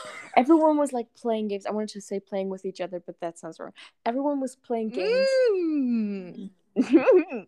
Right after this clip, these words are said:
Speaker 2: We like playing with each other.
Speaker 1: No, we
Speaker 2: <laughs>
Speaker 1: don't, because we were completely outcast, but that's okay.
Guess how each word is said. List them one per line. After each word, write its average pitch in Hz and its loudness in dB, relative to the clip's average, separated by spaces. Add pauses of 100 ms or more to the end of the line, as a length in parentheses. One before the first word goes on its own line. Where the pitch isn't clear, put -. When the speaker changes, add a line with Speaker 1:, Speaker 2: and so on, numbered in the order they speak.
Speaker 2:
We 208 8
like 226 8 (120)
playing 208 0
with 196 -4
each - -12
other. 190 -4
Speaker 1:
No, 202 4 (260)
we 226 -2
Speaker 2:
<laughs> 285 0
Speaker 1:
don't, 254 -2
because 190 -10
we 190 -4
were 175 -6
completely 180 -10
outcast, 160 -10
but 208 -8
that's 208 -4
okay. - -16